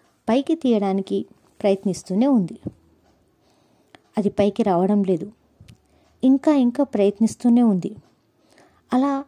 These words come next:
అది మొత్తం బలాన్ని ఉపయోగించడం మొదలుపెట్టింది. ఆ కర్ర ముక్క మెల్లగా కదలడం, జరగడం జరిగింది.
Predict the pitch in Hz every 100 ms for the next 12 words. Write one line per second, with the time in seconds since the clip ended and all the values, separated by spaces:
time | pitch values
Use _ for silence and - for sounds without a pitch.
0 | _ _ - 226 226 240 - 311 269 240
1 | 262 269 240 247 226 226 233 190 208 214
2 | 196 - 180 208 - _ _ _ _ -
3 | _ _ _ 240 240 220 214 311 311 -
4 | 240 254 254 196 196 214 240 285 294 -
5 | 180 208 202 202 202 233 _ _ 180 190
6 | 190 208 208 202 208 208 196 190 165 208